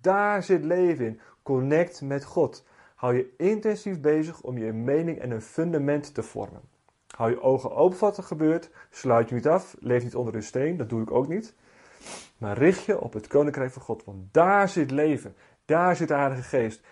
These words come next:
En vanuit die hemel, vanuit de Heilige Geest, ga je spreken over situaties, over je stad, over je gezin, over je buurt. Vanuit die bron komt er leven. En ja, er is een vijandelijk plan.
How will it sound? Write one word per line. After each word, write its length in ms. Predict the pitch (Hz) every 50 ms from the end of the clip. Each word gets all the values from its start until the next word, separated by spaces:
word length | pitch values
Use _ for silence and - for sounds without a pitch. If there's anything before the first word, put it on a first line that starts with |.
| _ _
En 120 | 123 117
vanuit 320 | - 127 123 113 107 107
die 180 | - 113 104 104
hemel, 360 | 104 127 151 170 196 202 208
vanuit 240 | 202 - 131 117 113
de 60 | -
Heilige 360 | 107 117 151 180 208 196 185
Geest, 440 | 180 - - 170 170 180 180 - - _ _ - - - - - _ _ _ _ _ _ _ _ _ -
ga 80 | 135
je 200 | 127 117 107 101
spreken 760 | 95 - - - _ - 135 151 175 190 208 196 208 - -
over 220 | - 127 120 113 113
situaties, 840 | - - - 117 107 113 131 151 170 180 180 - - 196 190 -
over 280 | - 120 110 - - 104
je 60 | 107
stad, 440 | 104 - - - 190 208 214 214 -
over 300 | - 127 120 - - 117
je 260 | 110 107 107 104 104
gezin, 500 | - - 120 107 117 147 180 208 214 180
over 260 | - 131 113 - 120
je 140 | 107 107 104
buurt. 540 | 101 - 139 175 202 233 254 254 - - - _ _ _ _ _ _ _ _ _ _ - _ _ _
Vanuit 300 | _ - 113 104 104 101 98 101 107 - _
die 220 | _ 170 220 226 175
bron 420 | 170 185 196 196 196 202 202 -
komt 240 | - 165 165 151 151
er 120 | 123 135
leven. 540 | 131 131 143 147 147 139 117 104 104 117 - _ _ _ _ _ _ _ _ _ _ _ _ _ _ - -
En 260 | - 120 117 113 113
ja, 460 | 117 131 135 147 156 165 180 185 180 - _ _ _ _ _ _
er 120 | - 135
is 140 | 147 156 156
een 180 | 156 143 139 - -
vijandelijk 580 | - - 139 131 139 143 143 131 120 120 120
plan. 320 | - 147 143 113 104 101